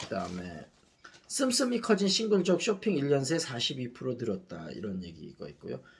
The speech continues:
영국계 펀드 도시화 인수를 추진한다. 이런 얘기고요. 음.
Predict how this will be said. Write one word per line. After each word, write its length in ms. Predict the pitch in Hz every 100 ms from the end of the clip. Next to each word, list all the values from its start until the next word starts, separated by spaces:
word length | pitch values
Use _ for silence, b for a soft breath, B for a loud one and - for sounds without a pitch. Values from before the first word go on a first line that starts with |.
| b -
영국계 640 | 139 165 180 180 - 180 165
펀드 280 | 185 170 165
도시화 540 | 151 139 160 160 156
인수를 520 | 131 131 127 131 135
추진한다. 920 | 135 - 147 127 143 135 113 101 139 -
이런 260 | 113 107
얘기고요. 500 | 101 95 - - 64 -
음. 160 | 104